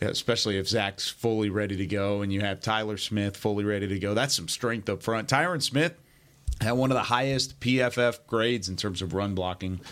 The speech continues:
uh, in the most recent matchup. So, I mean, if he's healthy, he's still <clears throat> Tyron Smith, which is phenomenal to see.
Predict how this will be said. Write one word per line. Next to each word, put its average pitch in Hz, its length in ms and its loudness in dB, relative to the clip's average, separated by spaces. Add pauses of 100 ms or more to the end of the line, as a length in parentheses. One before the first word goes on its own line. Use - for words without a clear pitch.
(320)
uh, 90 240 -4
in 101 120 -2
the 92 120 -2
most 98 320 -2
recent 101 440 0 (200)
matchup. 90 580 -4
So, 98 240 0 (340)
I - 80 -2
mean, 127 120 4
if 110 120 -2
he's 147 220 4
healthy, 139 340 4
he's 127 220 4
still 117 280 0
<clears throat> - 20 -12
Tyron 113 440 0
Smith, 92 380 -6
which 92 140 -4
is 85 80 -6
phenomenal 90 600 -4
to 82 80 -2
see. 90 280 -2